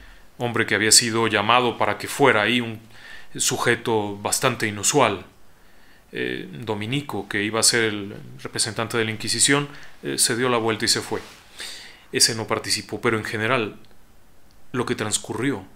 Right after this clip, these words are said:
fue muy intrigante. En primer lugar, no fue algo breve. Todo el proceso duró aproximadamente un año. Ella fue capturada en mayo de mil cuatrocientos treinta,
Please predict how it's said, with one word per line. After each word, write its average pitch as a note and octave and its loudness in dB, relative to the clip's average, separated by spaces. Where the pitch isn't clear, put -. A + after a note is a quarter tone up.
fue A2+ -4
muy G#2+ -8
intrigante. G2+ -6
En A2+ -4
primer E3+ -2
lugar, D3+ 0
no D3+ -4
fue B2+ -4
algo A2+ -2
breve. F2+ -6
Todo D3 6
el D3 2
proceso B2+ 0
duró A2+ 0
aproximadamente G#2 -2
un G2 -4
año. F#2 -6
Ella C#3+ 4
fue B2 0
capturada A2+ 2
en G#2+ 0
mayo A2+ 2
de G2 -4
mil G#2+ -4
cuatrocientos G#2+ -2
treinta, B2+ 2